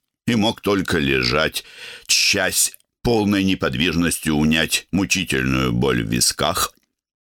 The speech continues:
и утешаться мыслью, что здесь, под одеялом, укрыт от враждебного мира. Леди Карбери отправила к нему мальчика-слугу, и перед ним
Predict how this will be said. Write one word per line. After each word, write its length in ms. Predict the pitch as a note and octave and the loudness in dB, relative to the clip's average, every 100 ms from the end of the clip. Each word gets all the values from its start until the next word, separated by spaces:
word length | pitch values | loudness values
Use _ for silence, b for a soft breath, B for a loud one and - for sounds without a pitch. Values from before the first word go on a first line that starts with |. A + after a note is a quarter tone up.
| _ | _
и 80 | G2 | 0
утешаться 720 | F#2 E2+ - B1+ - - - | 0 0 0 -2 -2 -2 -2
мыслью, 600 | A1+ A#1 - - C#2 D#2 b b b b _ _ _ | 0 0 -2 -2 0 -2 b b b b _ _ _
что 280 | - - B1 | -4 -2 -2
здесь, 480 | - G#1+ E2 D2+ - | 0 0 0 0 -2
под 240 | B1 G#1+ | -4 -2
одеялом, 840 | A1+ A1 G#1+ B1+ C#2+ C#2+ - - - | -2 0 0 0 0 -2 -2 -4 -2
укрыт 640 | E2 - D#2+ F2+ F#2 - - _ _ _ | -4 -2 -2 0 -2 -4 -10 _ _ _
от 220 | - - | -6 -4
враждебного 800 | B1+ C2 A#1 A#1+ A#1+ C2 A#1 A1 | -2 -2 -2 -2 0 0 0 0
мира. 440 | A#1 C2 A#1 A#1 - _ _ _ _ _ _ _ _ B B | 0 0 0 -4 -8 _ _ _ _ _ _ _ _ B B
Леди 400 | G#2+ A#2+ A2+ A#2 | 0 2 2 0
Карбери 800 | F#2+ G#2 G2+ F2 F2+ F2+ E2+ E2 - _ _ | 0 0 0 0 2 2 2 0 -6 _ _
отправила 580 | - F2 F#2+ F#2+ F#2+ F#2 | -6 -2 -2 0 2 0
к 120 | F2+ | 0
нему 300 | F#2 F2 F2+ | 0 2 2
мальчика-слугу, 1120 | E2 D2+ C#2+ - B1+ C2+ - B1+ B1 A#1+ F2 A2+ _ _ _ _ _ _ _ _ _ _ _ _ - | 2 2 0 -2 -2 -4 -4 -2 -2 0 0 -2 _ _ _ _ _ _ _ _ _ _ _ _ -8
и 60 | D3+ | -2
перед 380 | E3+ E3 D#3 | 0 2 2
ним 540 | G2+ G#2 C3+ C#3+ C#3+ | 2 2 2 2 -2